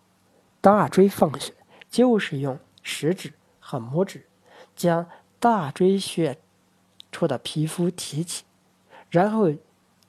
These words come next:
将针用碘酒或者用火消毒之后，迅速的提起的皮肤上刺几针，同时用手挤出四五滴血来。这个方法对于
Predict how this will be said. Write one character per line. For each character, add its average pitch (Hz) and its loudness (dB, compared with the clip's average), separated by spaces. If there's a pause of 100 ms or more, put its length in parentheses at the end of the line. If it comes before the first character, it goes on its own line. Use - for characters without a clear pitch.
(120)
将 156 0 (300)
针 233 2
用 208 -2 (120)
碘 147 -4
酒 - -14 (460)
或 170 4
者 127 -2 (220)
用 208 4 (200)
火 - -6
消 180 0
毒 131 -6
之 170 -4
后， - -4 (260)
迅 233 2
速 156 -6
的 127 -4
提 - -4
起 - -10
的 117 -6
皮 - -4
肤 170 -2
上 151 -4 (140)
刺 220 2
几 - -14
针， - -12 (380)
同 240 0
时 190 2
用 202 2
手 131 -4 (160)
挤 156 0
出 220 0 (240)
四 - 0 (340)
五 101 -2 (120)
滴 185 2
血 - -6
来。 - -14 (360)
这 233 4
个 147 -8
方 151 -6
法 139 -12
对 165 0
于 143 0